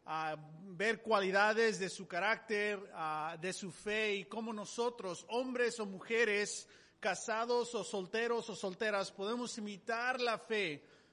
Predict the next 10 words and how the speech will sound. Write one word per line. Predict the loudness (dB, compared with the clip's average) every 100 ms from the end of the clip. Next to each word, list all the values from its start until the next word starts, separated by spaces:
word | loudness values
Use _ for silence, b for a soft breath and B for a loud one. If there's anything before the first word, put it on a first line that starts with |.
| b
ah, | 0 2 2
de | 0 -2 -2
estas | -2 -4 -4
mujeres. | -8 -2 0 0 -4 -10 -16 b b b _ _ _ _ _ _ _ _
Ah, | 0 2 4
hablamos | 8 8 8 4
de | 4 4
Marta | 2 2 2 2 4 4 0
y | -6
María. | 0 2 4 4 4 0